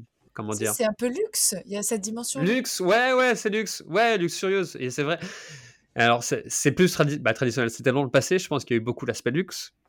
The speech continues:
Speaker 1: Moi, que moi, personnellement, j'essaie de casser un peu, parce que malheureusement, euh, on a tendance trop à justement penser que le vin ou l'univers des spiritueux, euh, va forcément avec le luxe ou avec un niveau de vie où il faut connaître un minimum pour pouvoir en parler, et cetera. Et ça, c-, c'est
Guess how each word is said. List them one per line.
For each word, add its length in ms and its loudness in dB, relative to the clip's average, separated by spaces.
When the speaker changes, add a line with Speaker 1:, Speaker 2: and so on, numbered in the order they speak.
Speaker 1:
Moi, 160 6
que 120 4
moi, 200 6
personnellement, 460 2
j'essaie 240 0
de 80 -2
casser 240 0
un 80 4
peu, 240 2
parce 200 -2
que 80 -4
malheureusement, 580 2
euh, 300 0
on 100 -4
a 80 -2
tendance 340 0
trop 360 2
à 260 2
justement 320 -6
penser 380 -6
que 140 -6
le 220 -4
vin 280 4
ou 180 0
l'univers 320 0
des 80 -6
spiritueux, 640 -2
euh, 640 2
va 200 2
forcément 400 0
avec 180 2
le 60 2
luxe 380 2
ou 40 4
avec 220 2
un 60 -2
niveau 260 -2
de 60 -4
vie 300 0
où 40 -2
il 40 -4
faut 100 -4
connaître 300 2
un 60 6
minimum 440 4
pour 140 -6
pouvoir 240 2
en 40 2
parler, 280 4
et 60 2
cetera. 440 0
Et 40 -2
ça, 140 -2
c-, 520 -8
c'est 200 -6